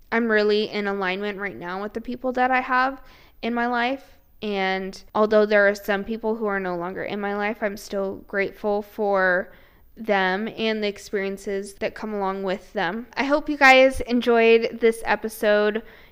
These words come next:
Next Friday, I will be back to the regular scheduled program, and I will be having another solo episode.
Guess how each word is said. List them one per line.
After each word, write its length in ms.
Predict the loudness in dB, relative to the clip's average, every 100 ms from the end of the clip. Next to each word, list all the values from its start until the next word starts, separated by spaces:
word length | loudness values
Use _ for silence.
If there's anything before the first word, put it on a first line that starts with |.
| 2
Next 340 | 4 4 0
Friday, 460 | 6 8 8 6 4
I 140 | 4
will 140 | 4 2
be 80 |
back 380 | 4 4 4 2
to 100 | -6
the 100 | -2
regular 420 | 2 2 2 -2 -2
scheduled 520 | 0 -2 0 -2 -2
program, 680 | 2 2 4 2 2 0 -2
and 360 | -2 0 0 -2
I 120 | 0
will 160 | 0 0
be 160 | -2 -2
having 460 | 0 0 0 -4
another 520 | -4 -4 -2 0 0
solo 420 | 0 0 2 2 2
episode. 680 | 2 0 -2 0 2 4 2